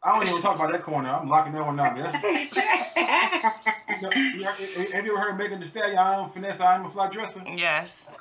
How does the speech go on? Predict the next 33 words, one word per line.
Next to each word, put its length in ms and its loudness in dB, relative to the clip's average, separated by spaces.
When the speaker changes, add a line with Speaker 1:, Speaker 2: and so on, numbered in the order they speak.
Speaker 1:
That's 120 -4
how 160 6
things, 260 -2
that's 140 -2
our 160 4
ringtone. 500 0
You 60 -6
ain't, 340 -8
I 40 -8
don't 340 4
Speaker 3:
Oh. 60 0
Speaker 1:
even 120 -6
know. 60 -16
Speaker 3:
Okay. 680 2
Speaker 2:
<laughs> 40 -14
Speaker 1:
So, 140 2
um, 680 2
Speaker 3:
So 160 2
you 160 2
ended 340 4
up 120 0
convincing 560 0
the 80 2
girl, 340 2
or 140 4
that 120 4
didn't 220 0
work 220 2
out 260 2
the 80 -4
first 300 -4
time? 180 2
Speaker 1:
so, 320 0